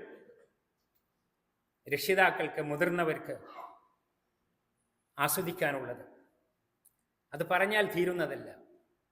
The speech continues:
എപ്പോഴാണ്, എങ്ങനെയാണ് ആ സന്തോഷം ഉണ്ടാവുന്നത്? നാൾക്ക് നാൾ കുഞ്ഞുങ്ങൾ വളർന്നു വലുതാകുന്നതിനനുസരിച്ച് അവര് പറയാനും പ്രവർത്തിക്കാനും ഒക്കെ തുടങ്ങുമ്പോൾ,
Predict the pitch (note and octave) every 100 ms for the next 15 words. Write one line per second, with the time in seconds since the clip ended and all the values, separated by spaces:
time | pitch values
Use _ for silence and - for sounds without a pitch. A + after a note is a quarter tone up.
0 | _ _ _ _ _ _ _ _ _ _
1 | _ C#3 C#3 C#3+ A3+ G#3+ G#3+ G#3 E3+ F#3+
2 | G#3 F3 C#3+ B2+ A2+ - - _ _ _
3 | _ C#3+ D3+ E3 D#3+ F3 E3+ D#3+ D#3 E3
4 | E3 D#3+ D#3+ D#3 - - _ _ _ _
5 | _ _ - _ _ _ _ _ _ _
6 | - C#3 D#3 E3+ G3+ F3+ E3 F#3 - -
7 | - D#3 E3+ F#3 F#3 F3+ F3 F3+ F#3+ E3+
8 | F3+ F#3+ F#3+ F#3 F3 E3+ D#3+ - E3+ -
9 | _ _ _ _ _ _ _ _ - _
10 | - D3+ F3+ F3 E3 F#3 F#3+ F#3+ F3+ E3
11 | E3 F3 - F#3+ F#3+ F#3 F3 E3 - F3
12 | D#3+ E3 F#3+ F#3+ F#3